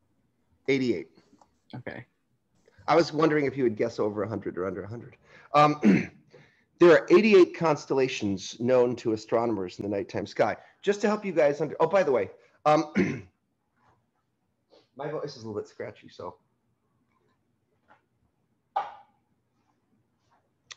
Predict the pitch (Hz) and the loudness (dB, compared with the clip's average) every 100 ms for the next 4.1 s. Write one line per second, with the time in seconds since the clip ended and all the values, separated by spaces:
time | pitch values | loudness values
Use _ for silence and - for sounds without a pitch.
0 | - - 185 175 214 - 226 196 170 147 | -6 4 6 8 4 2 2 4 4 2
1 | - - 127 117 113 - _ - - 131 | -4 -2 2 4 2 -2 _ -16 0 4
2 | 120 117 - 117 135 123 123 123 113 101 | 4 0 -2 0 0 -2 -2 -4 -4 -2
3 | - 151 123 113 - 92 - 98 90 - | 0 2 0 -8 -14 -12 -4 -4 -4 -12